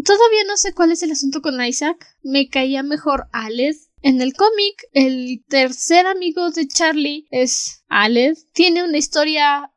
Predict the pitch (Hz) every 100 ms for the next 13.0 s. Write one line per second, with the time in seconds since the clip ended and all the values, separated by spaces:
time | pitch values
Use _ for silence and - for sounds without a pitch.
0 | - 285 311 277 311 311 - 403 370 339
1 | 381 330 262 277 294 285 269 254 269 269
2 | 269 262 247 226 226 - 233 240 269 311
3 | 302 302 277 294 - - 277 349 359 453
4 | 480 453 453 415 403 403 381 359 359 392
5 | 349 359 330 320 294 294 277 262 262 269
6 | 330 349 _ 269 262 254 262 254 302 285
7 | 277 277 - 262 - 262 - 269 262 -
8 | _ 294 311 311 302 320 285 277 277 269
9 | 277 277 302 302 302 285 254 247 254 -
10 | 302 - 302 285 277 262 294 311 277 262
11 | 294 277 262 262 254 269 277 269 262 247
12 | 262 277 247 240 240 262 240 294 277 277